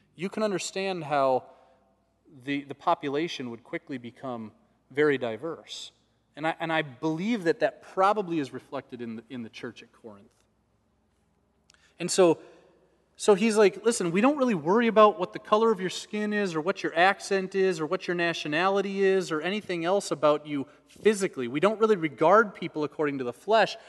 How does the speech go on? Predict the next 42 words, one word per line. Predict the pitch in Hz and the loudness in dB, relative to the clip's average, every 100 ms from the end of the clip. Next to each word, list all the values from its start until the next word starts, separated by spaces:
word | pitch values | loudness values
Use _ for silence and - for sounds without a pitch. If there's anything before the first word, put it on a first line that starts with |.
| - - | -14 -2
What, | 185 175 | 0 0
the | |
way | 170 202 | 2 2
we | 233 | 0
think | 202 190 170 | -4 -6 -6
about | 160 151 151 | 0 0 0
people | 170 151 151 | -8 -6 -6
is | 139 - | -6 -8
spiritually. | - 214 277 262 - 113 95 _ | -8 -6 -4 -4 -6 -14 -16 _
How | - 160 | 2 2
do | 143 | 2
we | 127 | -4
think | - 127 113 | -8 -12 -12
about | 107 104 | -14 -14
people?" | - 113 113 - - | -18 -14 -14 -14 -8
He's | 202 185 | -4 2
like, | 190 160 | 0 0
"Even | 202 226 240 | -4 2 8
though | 226 | 8
we | 202 | 8
once | 170 196 214 | 2 0 -2
regarded | 202 180 147 - | 0 0 0 -4
Christ | 165 190 - | -2 -2 -4
according | 202 170 147 | -6 -4 -4
to | 123 | -6
the | - | -8
flesh, | 120 - | -10 -6
that | 165 | -6
means | 170 143 | -6 -8
we | 143 | -10
thought | - 160 180 | -2 0 2
about | 180 165 | 2 -2
him | 151 165 | -2 -8
as | 120 | -10
a | |
human | 113 - 190 196 131 | -16 -12 -8 -6 -6
because | 120 147 131 | -8 -8 -8
he | 127 | -8
was | 117 - | -12 -6
here | 170 160 | -4 -2
on | 120 | -4
earth | 160 151 | -4 -6